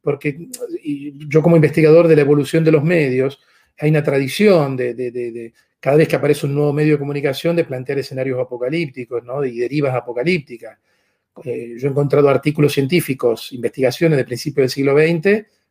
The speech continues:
mil novecientos tres, mil novecientos trece más o menos, que decían que el cine era terrible, que la gente no iba a saber diferenciar la ficción de la realidad,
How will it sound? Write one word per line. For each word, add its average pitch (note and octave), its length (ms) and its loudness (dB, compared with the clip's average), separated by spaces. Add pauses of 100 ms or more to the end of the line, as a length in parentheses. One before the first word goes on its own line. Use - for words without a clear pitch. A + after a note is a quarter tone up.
(180)
mil A#2+ 320 -16
novecientos A#2 560 -10
tres, B2+ 220 -10
mil A#2+ 100 -6
novecientos A2+ 340 -6
trece B2+ 300 0
más G#2 200 -12
o A#2+ 40 -8
menos, C#3+ 300 0 (440)
que B2+ 120 -4
decían C3 360 -2
que A#2+ 140 -8
el A2+ 120 -8
cine D#3+ 260 4
era B2+ 160 2
terrible, C3+ 520 0
que A#2+ 80 -4
la A2 100 -2
gente B2 540 -4 (280)
no C3 100 0
iba A#2 360 0
a - 20 -20 (140)
saber C3 260 -2
diferenciar B2 600 -2
la A#2 120 -2
ficción C3 440 -6
de B2+ 80 -2
la A#2 80 -4
realidad, B2+ 600 0